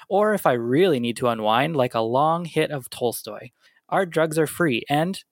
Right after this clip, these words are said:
at least outside of North Korea, legal," end quote.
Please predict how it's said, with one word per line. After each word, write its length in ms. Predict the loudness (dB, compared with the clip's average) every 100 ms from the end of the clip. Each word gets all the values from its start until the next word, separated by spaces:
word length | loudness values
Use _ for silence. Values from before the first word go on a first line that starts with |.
| _
at 160 | -6 -4
least 280 | -4 -2 -4
outside 260 | -2 -2
of 80 | -2
North 220 | -2 -2
Korea, 420 | -2 0 0 -2 -6 _ _
legal," 420 | -4 -2 -2 -6 -12 _ _ _
end 160 | -6 -6
quote. 260 | -8 -10